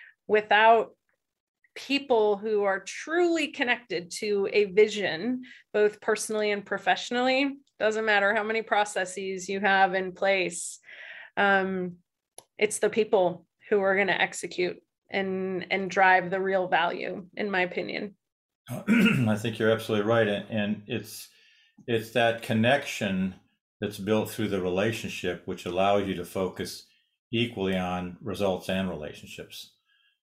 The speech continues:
Speaker 2: And, and 'cause a lot of people say, "Well, you know, I'm a people person." Some people may say, "Well, that means you're only worried about their well-being." But the reality is it's the, the connection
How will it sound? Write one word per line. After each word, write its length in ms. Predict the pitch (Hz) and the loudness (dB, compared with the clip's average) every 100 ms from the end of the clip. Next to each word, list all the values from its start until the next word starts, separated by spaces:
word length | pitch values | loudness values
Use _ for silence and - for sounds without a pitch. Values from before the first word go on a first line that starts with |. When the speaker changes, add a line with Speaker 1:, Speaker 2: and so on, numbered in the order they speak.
| _ - | _ -12
Speaker 2:
And, 280 | 92 90 95 | -10 -8 -8
and 180 | 90 90 | -8 -8
'cause 180 | 92 | -4
a 20 | 95 | -2
lot 100 | 90 | -2
of 60 | |
people 160 | 95 - | -4 -8
say, 180 | - 92 | -4 0
"Well, 340 | 104 98 95 | 2 2 0
you 60 | 92 | -2
know, 240 | 92 87 - _ _ _ - | -6 -8 -16 _ _ _ -18
I'm 100 | 92 | -12
a 80 | 92 | -10
people 280 | - 131 117 | -6 -4 -2
person." 440 | 107 113 110 104 | 2 0 2 -4
Some 160 | 101 104 | -4 -4
people 200 | 101 98 | -2 -2
may 100 | 98 | -4
say, 180 | - 95 | -4 -2
"Well, 160 | 92 98 | -2 0
that 180 | 104 | 0
means 260 | 101 98 92 | -2 -6 -6
you're 120 | 95 | -4
only 220 | 98 95 | -4 -4
worried 280 | 90 95 92 | -4 -2 -2
about 280 | 90 90 87 | -2 -4 -2
their 220 | 113 131 | 0 0
well-being." 560 | 104 92 90 92 90 87 - - _ | 0 -2 -4 -10 -12 -16 -20 -20 _
But 100 | - | -14
the 100 | 92 | -8
reality 500 | 92 104 113 95 87 | -2 2 4 2 -2
is 160 | 85 95 | -6 -8
it's 160 | 92 | -10
the, 80 | 113 - | -12 -12
the 120 | 95 90 | -10 -8
connection 640 | 98 98 107 107 92 87 | -2 0 -2 -4 -8 -8